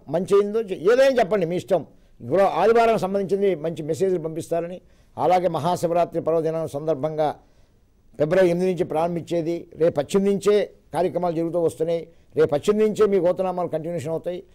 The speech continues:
అలాగే మనం ఈ, వీళ్ళలో ధర్మం ఇవాళ చెప్పేవాళ్ళు ఒక మంచి ప్రశ్న తీసుకొని ఎంపిక చేసి శుభతిలకం ఎవరికి ఇవ్వాలనేది కూడా మాకు అర్థం కాకుండా పోయినా కూడా ఒక నరదిష్టి అనేటువంటి వారికి ఒక్కరికే మనం,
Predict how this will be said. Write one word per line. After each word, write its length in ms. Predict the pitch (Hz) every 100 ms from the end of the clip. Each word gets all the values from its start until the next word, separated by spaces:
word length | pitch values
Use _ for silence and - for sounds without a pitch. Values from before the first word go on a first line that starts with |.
| _ -
అలాగే 300 | 123 180 180
మనం 240 | 180 175 160
ఈ, 380 | 151 160 147
వీళ్ళలో 500 | 143 151 160 160 156
ధర్మం 280 | 131 139 170
ఇవాళ 340 | 175 151 151 147
చెప్పేవాళ్ళు 560 | - 131 175 170 170
ఒక 120 | 151
మంచి 380 | 143 139 143 170
ప్రశ్న 360 | 165 143 - 165
తీసుకొని 480 | 156 - 160 160 147
ఎంపిక 200 | 139 156
చేసి 420 | 156 123 147 135 - _ -
శుభతిలకం 340 | 139 151 156
ఎవరికి 280 | 156 139 143
ఇవ్వాలనేది 400 | 147 147 143 143
కూడా 200 | 139 143
మాకు 380 | 131 123 113 110 _ _ -
అర్థం 280 | 120 135 175
కాకుండా 360 | 180 156 170 165
పోయినా 460 | - 170 175 175
కూడా 280 | 160 160 170
ఒక 220 | 220 196
నరదిష్టి 800 | 139 143 202 202 214 - 220 220 -
అనేటువంటి 480 | 160 190 180 175 170
వారికి 260 | 165 160 151
ఒక్కరికే 340 | 139 170 170
మనం, 260 | 170 160